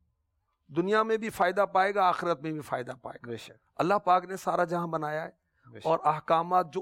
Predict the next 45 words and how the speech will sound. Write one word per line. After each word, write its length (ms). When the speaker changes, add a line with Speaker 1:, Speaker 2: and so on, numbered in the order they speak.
Speaker 1:
اس 220
نے 140
فرمائے 480
ہیں 80
نا، 140
وہی 360
درست 420
ہیں، 140
اور 200
اس 200
کے 120
بتائے 400
سے 140
اس 120
کے 100
حبیب 300
نے 100
جو 160
کچھ 220
فرمایا 420
نا، 100
اس 180
کے 100
مطابق 480
آپ 200
چلیں، 200
دنیا 300
آخرت 300
میں 100
خیر 280
ہی 60
خیر 280
ہے 40
انشاءاللہ۔ 640
Speaker 2:
سبحان 440
اللہ۔ 220
Speaker 1:
تو 180
شادی 460
کے 360
یہ 220
چند 340
فوائد 400
عرض 180
کرتا 300
ہوں، 140